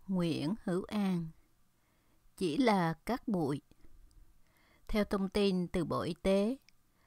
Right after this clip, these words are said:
tính đến ngày ba mươi mốt tháng mười năm hai nghìn không trăm hai mươi mốt, Việt Nam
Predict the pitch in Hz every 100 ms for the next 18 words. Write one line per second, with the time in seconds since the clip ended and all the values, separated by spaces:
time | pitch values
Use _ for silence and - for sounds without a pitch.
0 | - - 233 269 302 302 214 180 170 180
1 | 220 220 226 247 - 269 294 254 180 160
2 | 147 180 208 208 202 175 156 156 190 190
3 | - 196 185 190 190 185 180 180 202 277
4 | - - _ _ _ _ _ - 190 185
5 | 185 208 202 196